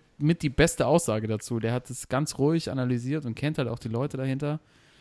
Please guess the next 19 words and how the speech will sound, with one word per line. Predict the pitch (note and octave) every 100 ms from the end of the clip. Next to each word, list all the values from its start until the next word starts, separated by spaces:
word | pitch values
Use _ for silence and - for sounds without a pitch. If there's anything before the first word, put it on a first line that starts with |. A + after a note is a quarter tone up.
| _ _ _ -
Und | A2+
war | B2
dann | C3+ C3
auch | C#3
so | -
ein | A#2+
bisschen, | A#2 - A2+
ja, | B2
das, | B2 - B2
äh, |
irgendwie | B2 B2+ B2+ B2 C3+ B2+
so, | B2+ B2+ - C3+
so | B2+ B2
Schuss | - D3
nicht | C3+ C3+
gehört. | C3 C3
Und | B2
es |
war, | B2 B2